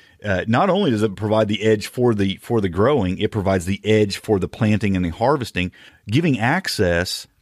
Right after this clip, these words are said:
to the, um, giving access to the, uh, the, uh, the edge of that, of that growing area, preventing you from stepping in it,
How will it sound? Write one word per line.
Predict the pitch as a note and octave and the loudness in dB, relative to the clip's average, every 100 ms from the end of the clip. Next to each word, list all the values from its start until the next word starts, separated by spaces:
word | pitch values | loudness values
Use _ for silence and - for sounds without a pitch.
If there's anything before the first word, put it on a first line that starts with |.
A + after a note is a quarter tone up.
| - | -8
to | - F3+ E3+ | -2 0 2
the, | B2 A2 G#2 | 0 2 2
um, | F2+ E2+ D#2+ D#2+ _ _ _ | 2 0 -4 -8 _ _ _
giving | G#2+ C3 A2+ | -2 0 2
access | C3 - C#3 - | 0 -2 -4 -4
to | - D#3 D3+ | -6 -4 0
the, | C3 A2+ G2 | 0 2 2
uh, | E2+ D#2+ D2+ - | 2 0 -2 -8
the, | F#2+ F#2 F2+ | -4 -2 0
uh, | E2 D2+ D2 - _ _ | 0 -2 -6 -12 _ _
the | G2+ G#2 | -6 -4
edge | G#2+ A2+ A#2 | 2 2 2
of | A2 | 2
that, | G#2+ G#2+ - | 2 0 0
of | G2+ | -2
that | F#2+ | -2
growing | G2 D#3 D3 G2 | 0 2 2 0
area, | F2+ F2 F2 F#2 _ _ _ | 0 -2 -4 -6 _ _ _
preventing | - A2 B2+ D3 | -6 -2 0 2
you | C#3 | 0
from | C3+ C3 | -2 -6
stepping | - D#3+ C#3+ G2 | 0 0 2 0
in | F2+ F2 | 0 0
it, | G2 | -2